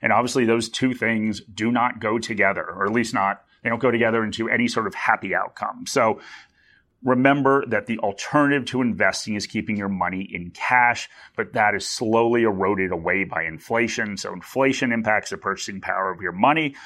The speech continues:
which means that you're not able to purchase the same amount of goods and services tomorrow as you did today. And that is the whole point of saving and investing, to delay that spend. So women save more. We talked about that, but most of,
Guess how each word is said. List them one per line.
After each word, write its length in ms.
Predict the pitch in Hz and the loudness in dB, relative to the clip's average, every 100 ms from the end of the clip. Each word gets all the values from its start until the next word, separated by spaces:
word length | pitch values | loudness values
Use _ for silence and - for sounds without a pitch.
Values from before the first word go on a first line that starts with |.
| - | -14
which 160 | - - | -10 2
means 160 | 127 117 | 4 4
that 80 | |
you're 140 | 117 101 | 2 2
not 260 | 104 107 | 2 4
able 180 | 113 113 | 4 2
to 60 | 104 | -2
purchase 360 | - 95 101 | -4 -6 -6
the 60 | 92 | -8
same 240 | - 95 | -4 -4
amount 240 | 95 90 90 | -2 -2 -2
of 80 | 85 | -2
goods 240 | 92 85 | -4 -4
and 100 | 90 | -8
services 520 | - 95 90 - 90 | -6 -6 -6 -8 -10
tomorrow 460 | - 107 104 107 107 | -10 -2 2 2 0
as 260 | 107 87 | -2 -6
you 80 | 90 | -10
did 240 | 80 87 78 | -6 -8 -8
today. 460 | - 98 98 95 - | -4 0 0 -2 -6
And 160 | 98 | -2
that 160 | 101 104 | 0 0
is 120 | 98 | -2
the 80 | 104 | -6
whole 180 | 104 87 | -6 -8
point 260 | - 92 | -8 -8
of 80 | 87 | -8
saving 380 | - 95 87 87 | -10 -10 -10 -14
and 100 | 85 | -10
investing, 520 | 82 110 - 110 90 - - - | -2 -2 -2 -8 -10 -16 -20 -12
to 100 | 101 | -6
delay 560 | 107 92 92 95 104 | -2 -2 2 2 2
that 300 | 87 82 - | 0 -2 -4
spend. 640 | - - 101 104 90 90 - _ - - - _ _ _ _ _ _ _ | -8 -2 0 2 -2 -10 -16 _ -20 -20 -20 _ _ _ _ _ _ _
So 460 | - 127 110 104 - - | 2 4 4 0 -8 -2
women 280 | 127 131 127 | 2 4 2
save 340 | 123 139 143 | 4 4 4
more. 340 | 135 135 143 143 | 4 4 4 0
We 100 | 123 | 0
talked 240 | 123 117 | 2 2
about 240 | 127 117 120 | 4 4 4
that, 380 | 120 120 120 | 4 4 2
but 160 | 110 104 | -4 -6
most 500 | 110 107 117 117 - | -2 2 4 2 0
of, 480 | 120 101 101 98 | 2 2 2 -2